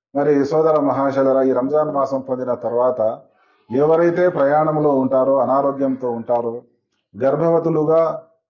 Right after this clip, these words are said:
బాలింతలుగా ఉంటారో, ఎవరైతే ముసలివారు, బలహీనులు,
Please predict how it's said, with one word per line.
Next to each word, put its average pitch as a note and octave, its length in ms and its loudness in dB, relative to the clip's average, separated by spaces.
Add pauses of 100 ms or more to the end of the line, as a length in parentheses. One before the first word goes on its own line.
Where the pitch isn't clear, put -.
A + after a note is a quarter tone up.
(240)
బాలింతలుగా D3+ 800 2
ఉంటారో, C3 540 -2 (580)
ఎవరైతే D3 540 2
ముసలివారు, C3+ 760 0
బలహీనులు, B2+ 720 -2